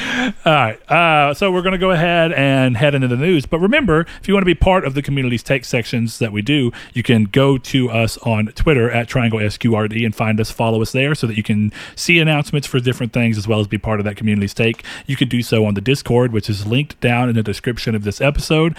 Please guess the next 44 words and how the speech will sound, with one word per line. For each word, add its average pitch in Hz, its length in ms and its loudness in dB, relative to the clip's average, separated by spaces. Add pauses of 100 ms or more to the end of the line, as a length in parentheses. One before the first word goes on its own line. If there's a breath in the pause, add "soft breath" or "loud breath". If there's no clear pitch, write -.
(160 loud breath)
Join 156 400 2
there. 143 260 2
There's 110 180 2
a 98 40 -4
dedicated 110 420 -2
chat 117 260 0
for 120 260 4
it 123 80 -6
called 113 400 2
Community's 101 400 0
Take, 143 280 2 (220 loud breath)
as 131 140 2
well 156 140 4
as 127 80 4
a 120 60 2
discussion - 460 -2
thread. 110 320 0
So 113 120 0
if 107 120 -2
you 123 80 0
wanna 120 160 0
talk 131 240 -2
with 117 100 -6
other 113 120 -2
people 117 260 -2
about 104 220 -2
their 107 120 -4
answers, 120 380 -2
you - 60 -10
can. 110 360 -4 (440 loud breath)
Um, 107 480 2 (140)
and 123 140 4
then, 117 100 4
of 107 100 0
course, 160 360 2
you 120 60 -6
can 117 80 0
find 120 200 0
us 110 120 -2
on 107 100 -2
Facebook, 110 400 -4
as 104 120 -2
I 107 60 0
mentioned. 131 440 0